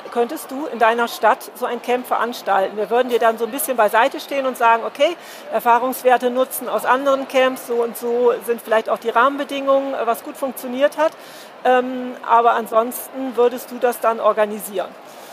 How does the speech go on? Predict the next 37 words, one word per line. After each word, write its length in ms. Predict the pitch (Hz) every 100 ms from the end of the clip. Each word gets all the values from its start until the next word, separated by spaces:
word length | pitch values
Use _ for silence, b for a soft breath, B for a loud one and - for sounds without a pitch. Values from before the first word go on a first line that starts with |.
| B - -
Und, 480 | 240 226 220 220 -
ähm, 480 | 220 214 208 208 214
genauso 380 | 220 208 214 233
läuft 240 | 233 233 233
das 120 | -
zum 100 | 254
Beispiel 240 | 240 247
mit 80 | 202
unseren 220 | 233 240
regionalen 560 | 233 240 233 226 214 208
Stammtischen, 600 | - 240 294 349 - 359 415 - B B - -
äh, 300 | 269 269 269
die 160 | 269 277
wir 100 | 285
machen. 300 | 277 277 311 311 269
Augenhöhe 380 | 220 233 247 247
am 140 | 220
Abend 400 | 208 240 277 254
nennen 220 | 277 294
wir 80 | 277
das 180 | 269 269
jetzt 240 | 269 -
teilweise, 540 | 262 269 269 269 254 254 B B B -
da, 100 | 247
was 180 | 240 233
so 80 | 277
Formate 520 | 269 240 208 233 262
sind, 340 | 240 254 240 214
wo 100 | 240
Menschen 380 | 233 247 262 247
sich 180 | 240
einfach 200 | 220 220
treffen 420 | - 226 220 269 254
und 160 | 240
zu 80 | 254
bestimmten 380 | 233 - 240 -
Themen 180 | 254